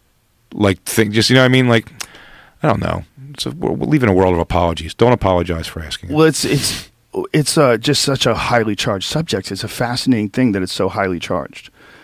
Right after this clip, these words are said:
Speaker 2: that, you know, even a mere suggestion. And if, if people thought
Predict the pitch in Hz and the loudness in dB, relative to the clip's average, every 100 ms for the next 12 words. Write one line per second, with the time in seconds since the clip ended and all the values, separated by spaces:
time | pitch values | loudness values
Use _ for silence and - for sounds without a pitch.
0 | _ - 104 - 123 110 - 143 143 135 | _ 0 0 0 0 0 2 4 6 4
1 | 123 113 123 135 135 110 107 110 - - | 4 4 6 6 4 -2 -4 -4 -4 -8
2 | 76 - _ _ - 147 143 127 _ _ | -8 -10 _ _ 0 2 2 -2 _ _
3 | _ - 170 - - - - 262 302 247 | _ 2 2 4 -2 -2 6 6 6 2
4 | - 139 139 - | 4 4 6 4